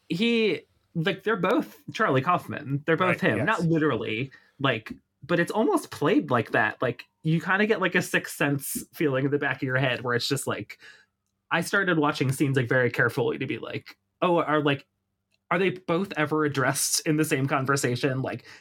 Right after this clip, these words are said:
Speaker 1: is this actually, like, he's just one person and, like, Donald's a figment of his imagination?" Like,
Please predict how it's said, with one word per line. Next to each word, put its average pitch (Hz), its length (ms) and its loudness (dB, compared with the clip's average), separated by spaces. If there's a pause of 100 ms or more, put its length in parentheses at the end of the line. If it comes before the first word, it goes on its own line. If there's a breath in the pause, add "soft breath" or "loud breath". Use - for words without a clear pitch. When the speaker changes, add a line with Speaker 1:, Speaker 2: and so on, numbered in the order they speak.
(120)
Speaker 1:
is 139 100 -2
this 151 200 0
actually, 135 460 0
like, 123 340 -4 (180)
he's 147 220 -2
just 143 200 -2
one 120 180 2
person 117 500 2
and, 113 100 -4
like, 117 160 -6
Donald's 104 400 -2
a 127 80 -2
figment 117 340 -2
of 110 60 -2
his 127 140 -4
imagination?" 123 800 -6
Like, 110 220 -2